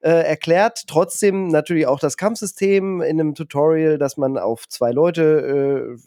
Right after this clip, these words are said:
trifft in der Spielwelt und die einem dann sagen, "Wir sind grad beim Kampftraining, ja, dann mach doch mal mit." Und dann beleidigt man sich auch so ein bisschen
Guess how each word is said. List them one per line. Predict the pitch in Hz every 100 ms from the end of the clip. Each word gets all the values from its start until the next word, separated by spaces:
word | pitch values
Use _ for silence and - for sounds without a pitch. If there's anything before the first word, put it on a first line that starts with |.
| _
trifft | - 156 -
in | 139 123
der | 123
Spielwelt | - 160 143 139 139
und | 131
die | 127
einem | 120 123
dann | 120
sagen, | 117 - -
"Wir | 151 202
sind | 202
grad | 143 151
beim | 143
Kampftraining, | 143 170 175 - 156 135 135
ja, | 180
dann | 226
mach | 185 214
doch | 208
mal | 175
mit." | 170 220
Und | 170 151
dann | 139 120
beleidigt | 120 135 180 180
man | 151
sich | 147 147
auch | 139
so | 147
ein | 135
bisschen | 139 - 135